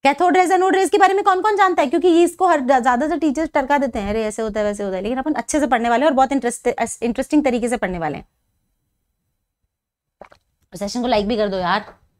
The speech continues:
कौन है ये लोग जो सेशन को नहीं लाइक कर रहे हैं? है ना? हाँ, सुना हुआ है। ओके, तो सुनिएगा, बताइएगा आपको कितना, कितना पता है। जब कैथोड रेज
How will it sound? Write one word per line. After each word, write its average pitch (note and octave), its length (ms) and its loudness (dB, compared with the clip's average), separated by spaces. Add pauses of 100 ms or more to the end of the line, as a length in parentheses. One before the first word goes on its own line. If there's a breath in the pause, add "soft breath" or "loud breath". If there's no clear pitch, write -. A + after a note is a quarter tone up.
(160)
कौन B3+ 180 2
है B3 120 -2
ये A#3 80 0
लोग G#3 180 0
जो G3 80 -4
सेशन A#3 300 -4
को A3+ 80 -2
नहीं G#3+ 140 -2
लाइक F#3+ 180 -2
कर E3+ 120 -6
रहे D3 120 -10
हैं? E3 80 -18 (3250)
है B3 80 2
ना? D#4+ 200 2
हाँ, G3 240 -8
सुना A3+ 240 -2
हुआ D3+ 160 -2
है। - 80 -16 (140)
ओके, G#3 260 -4 (520 soft breath)
तो F4+ 80 4
सुनिएगा, G4 480 2 (1500)
बताइएगा F#4+ 420 2
आपको D#4+ 200 -2
कितना, D#4+ 280 -2
कितना D4 260 -2
पता G#3 240 -2
है। F3 280 -8 (720)
जब F#4 140 2
कैथोड G4 520 2
रेज G#4 260 4